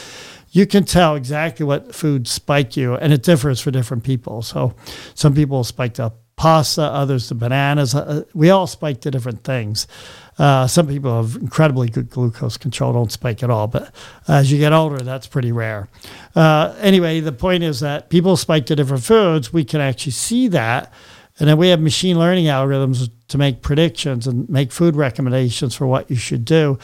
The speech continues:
These foods will spike you, these foods won't. So we think this is gonna be very powerful technology in the future.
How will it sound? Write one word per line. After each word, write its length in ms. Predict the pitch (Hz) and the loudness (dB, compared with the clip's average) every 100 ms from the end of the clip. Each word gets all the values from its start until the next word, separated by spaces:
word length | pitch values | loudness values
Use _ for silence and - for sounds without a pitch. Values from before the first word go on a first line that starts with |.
| - _ | -12 _
These 260 | - 143 120 | 0 0 2
foods 240 | 147 123 | 0 -2
will 80 | 139 | -4
spike 380 | 117 - 139 113 | -4 -2 -2 -2
you, 100 | 143 | -4
these 260 | 131 123 - | -2 -4 -4
foods 300 | 135 117 - | -6 -6 0
won't. 300 | 131 113 - _ _ - - | 0 0 -6 _ _ -20 -20
So 200 | - - | -6 0
we 180 | 143 180 | 4 4
think 320 | 175 170 127 | 2 -2 -2
this 200 | - 131 | -2 -2
is 180 | 143 123 | -2 -2
gonna 220 | - 147 | 0 0
be 200 | 131 131 | 2 2
very 300 | 117 156 175 | 2 2 2
powerful 480 | 127 127 123 110 123 | 0 -4 -4 -6 -8
technology 600 | 113 - - 123 127 113 | -14 -14 -8 -4 -4 -4
in 80 | 123 | -4
the 80 | 110 | -4
future. 580 | - 175 160 - 131 | -4 -4 -2 -4 -4